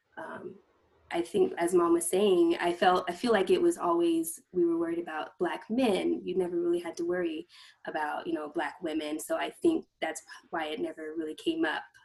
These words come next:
um, 'cause you never really heard much, um, you know, and it definitely happened, but this wasn't something you heard. It, it happened more with Black men versus Black women. So our conversations regarding safety were always, you know, around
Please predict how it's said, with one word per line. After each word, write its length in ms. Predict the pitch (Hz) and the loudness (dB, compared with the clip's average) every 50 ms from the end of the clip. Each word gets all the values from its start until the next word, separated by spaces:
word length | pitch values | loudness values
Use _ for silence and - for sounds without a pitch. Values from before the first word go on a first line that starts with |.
| _ _ _ _ 180 | _ _ _ _ -12
um, 300 | 170 160 175 180 180 185 | -10 -10 -10 -10 -12 -12
'cause 200 | - 170 170 175 | -12 -12 -8 -4
you 260 | 170 165 165 180 - _ _ _ _ _ _ - | -4 -4 -4 -6 -14 _ _ _ _ _ _ -2
never 160 | 175 175 185 | 0 4 4
really 200 | 185 180 175 175 | 6 6 6 4
heard 180 | 196 214 269 | 2 2 4
much, 560 | 294 233 175 - - - - - - - - - - _ - _ | 4 4 4 4 0 -4 -10 -10 -10 -10 -10 -14 -20 _ -20 _
um, 460 | 180 170 170 170 180 - 175 175 - - _ _ _ - | -16 -14 -14 -14 -14 -12 -10 -12 -12 -12 _ _ _ -4
you 100 | 185 170 | -4 -4
know, 220 | 160 160 - - - _ | -4 -4 -8 -10 -8 _
and 220 | 190 185 180 - - - | -2 -2 -2 -2 -4 -4
it 180 | - 185 - - - _ | -4 -4 -4 -4 -8 _
definitely 440 | 180 175 170 - 170 165 165 165 - | -6 -4 -2 -2 -4 -2 -4 -6 -6
happened, 460 | - 180 175 - - 170 160 165 170 | -4 -4 -4 -4 -6 -6 -6 -6 -6
but 240 | - 165 156 - - - - - _ _ | -6 -8 -8 -10 -12 -16 -20 -20 _ _
this 140 | 185 175 - | -2 2 4
wasn't 240 | 180 170 165 - - | 4 4 4 2 2
something 240 | 175 170 170 175 | 0 2 4 4
you 140 | 165 160 165 | 4 4 2
heard. 220 | - 175 160 156 - | 0 -4 -4 -4 -4
It, 180 | - - - _ _ _ _ - | -6 -8 -12 _ _ _ _ -2
it 160 | 180 170 - | -2 -2 -2
happened 360 | - 170 165 - 175 165 170 | -2 -4 -4 -2 -2 0 2
more 280 | 170 170 160 156 156 156 | 2 2 2 0 -4 -6
with 200 | 160 - - - - | -6 -8 -10 -8 -6
Black 260 | - - - - - | -6 -6 -6 -2 2
men 380 | 175 170 165 156 151 151 151 151 | 4 4 4 4 0 -6 -8 -10
versus 560 | 151 147 - - 160 156 151 170 - - - _ _ _ _ _ _ _ _ | -10 -12 -10 -8 -8 -8 -8 -8 -10 -14 -16 _ _ _ _ _ _ _ _
Black 260 | - 143 - - - | -6 -6 -6 -8 -8
women. 400 | - 143 - 170 165 165 165 190 | -8 -8 -8 -8 -8 -8 -8 -8
So 320 | - - 160 151 160 - - _ _ _ _ | -8 -8 -8 -10 -10 -10 -14 _ _ _ _
our 140 | 185 190 190 | 2 2 2
conversations 760 | - 180 165 165 160 160 - - 156 151 - 156 156 160 165 | 2 0 0 0 0 -2 -4 -4 -4 -4 -4 -4 -6 -6 -6
regarding 320 | - 160 151 151 156 156 | -6 -4 -4 -4 -6 -8
safety 340 | - - 160 160 - - 165 | -4 -4 -4 -4 -2 -2 -4
were 160 | 151 156 156 | -2 -2 -4
always, 540 | - 151 151 151 156 156 151 156 - - - - - | -6 -6 -6 -6 -6 -6 -6 -6 -10 -14 -16 -14 -12
you 100 | 175 165 | -12 -10
know, 260 | 151 147 151 160 170 - - | -10 -10 -12 -14 -16 -16 -16
around 440 | - - 151 294 - 294 - - - | -14 -12 -10 -10 -10 -10 -12 -12 -14